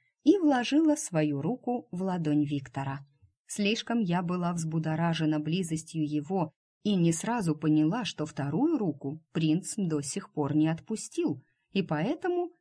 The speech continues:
я оказалась меж двух мужчин, каждый из которых пару секунд тянул меня в свою сторону. Максимилиан быстро опомнился и отпустил меня,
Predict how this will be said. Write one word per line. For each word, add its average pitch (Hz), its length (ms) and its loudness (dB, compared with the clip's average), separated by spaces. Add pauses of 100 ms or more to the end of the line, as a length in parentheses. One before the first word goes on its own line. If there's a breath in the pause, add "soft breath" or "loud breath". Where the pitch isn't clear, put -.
я 170 320 2
оказалась 190 840 -4
меж 165 240 2
двух 143 320 -6
мужчин, 156 540 0 (280 soft breath)
каждый 165 380 -2
из 156 120 -2
которых 143 600 -2 (160)
пару 208 280 -2
секунд 185 640 -4
тянул 175 460 2
меня 170 400 2
в 156 60 -10
свою 147 340 -2
сторону. 151 720 0 (360 loud breath)
Максимилиан 269 640 2
быстро 175 400 -2
опомнился 311 640 2
и 208 180 -2
отпустил 160 600 0
меня, 151 420 4